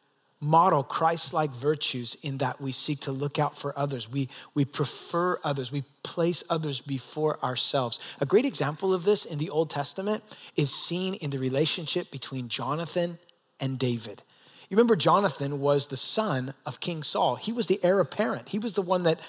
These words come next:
could have been next in line for the throne. However, Jonathan recognized that David actually had a calling upon his life.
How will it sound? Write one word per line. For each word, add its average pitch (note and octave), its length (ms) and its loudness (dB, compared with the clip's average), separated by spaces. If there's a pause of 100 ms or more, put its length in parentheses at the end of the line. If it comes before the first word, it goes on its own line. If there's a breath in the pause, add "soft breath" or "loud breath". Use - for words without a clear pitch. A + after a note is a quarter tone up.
(640 loud breath)
could - 180 6
have G#3 120 6
been D3+ 200 4
next - 300 0
in F3 140 2
line E3+ 280 4
for D3+ 160 -2
the C#3+ 80 0
throne. E3+ 420 0 (920 soft breath)
However, D3 520 2
Jonathan D3+ 600 -2
recognized B2 960 -4
that C#3 200 0
David D3 340 4
actually C#3+ 380 0
had C3 100 2
a B2 60 -2
calling D3+ 400 0
upon C3 280 -8
his A#2+ 140 -10
life. C3 260 0